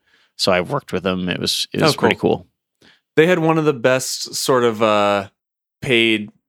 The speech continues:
Speaker 2: like, sponsor slots ever. They're very self-aware. <laughs>
Speaker 1: And
Speaker 2: So
Speaker 1: they're
Speaker 2: that was
Speaker 1: talk-
Speaker 2: cool.
Speaker 1: Nice.
Speaker 2: Yeah, <laughs> yeah. Well, and they're, like, in, like, you know, like, they do the, the, like, sponsor thing or whatever.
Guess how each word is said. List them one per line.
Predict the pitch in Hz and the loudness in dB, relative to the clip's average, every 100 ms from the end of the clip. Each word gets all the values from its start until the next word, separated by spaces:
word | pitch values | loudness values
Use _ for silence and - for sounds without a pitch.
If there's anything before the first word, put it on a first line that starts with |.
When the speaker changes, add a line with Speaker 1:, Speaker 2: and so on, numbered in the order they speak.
| - | -6
Speaker 2:
like, | 110 104 | -4 -2
sponsor | - 110 110 123 | 0 0 0 -4
slots | - - - 127 131 - - | -4 -6 0 0 0 -6 -4
ever. | 113 120 127 123 | -4 -2 -4 -2
They're | 120 | -2
very | 104 117 113 110 | 0 0 2 0
self-aware. | 123 107 110 101 101 104 110 _ | 0 0 0 0 2 0 -4 _
<laughs> | - - - _ - - - _ _ _ - | -12 -10 -12 _ -20 -20 -20 _ _ _ -4
Speaker 1:
And | 107 | 2
Speaker 2:
So | 107 | 4
Speaker 1:
they're | 104 | 4
Speaker 2:
that | 95 | 2
was | 98 | 2
Speaker 1:
talk- | |
Speaker 2:
cool. | 120 123 165 _ - | 0 0 -2 _ -12
Speaker 1:
Nice. | 98 90 - | -8 -8 -2
Speaker 2:
Yeah, | 113 107 - - | 2 2 0 -6
<laughs> | 165 | -6
yeah. | 110 92 90 - _ - - | -2 -2 -2 -8 _ -20 0
Well, | 175 175 | 2 2
and | 180 170 | 2 2
they're, | 160 151 | 2 2
like, | 131 123 - - | 2 0 -6 -6
in, | 131 123 117 | -4 -6 -8
like, | 123 117 110 | -2 -2 -2
you | 127 | -2
know, | 113 104 104 | 0 0 0
like, | 104 | -2
they | 104 107 | -2 -2
do | 110 107 | 0 0
the, | 101 98 98 92 _ | 2 2 0 -4 _
the, | 110 | -4
like, | 104 98 - | -2 -2 -6
sponsor | - 98 95 98 98 | -4 -2 -2 -2 -2
thing | 92 101 95 95 | -2 -2 -2 -4
or | 95 | -4
whatever. | 98 98 98 - | -4 -2 -4 -6